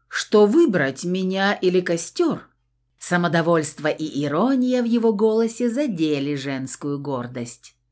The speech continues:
«Вы правы, я выбираю костер», ответила непоколебимо и гордо. «Леди Ортингтон».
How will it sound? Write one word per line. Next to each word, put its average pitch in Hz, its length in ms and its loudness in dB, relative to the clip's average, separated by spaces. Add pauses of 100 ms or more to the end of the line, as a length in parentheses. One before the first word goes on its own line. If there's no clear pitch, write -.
(100)
«Вы 311 220 4
правы, 127 800 -4
я 247 440 2
выбираю 170 500 2
костер», 160 600 -4 (440)
ответила 247 540 0
непоколебимо 196 800 -2
и 190 200 -10
гордо. 123 640 -10 (400)
«Леди 180 640 2
Ортингтон». 143 1040 0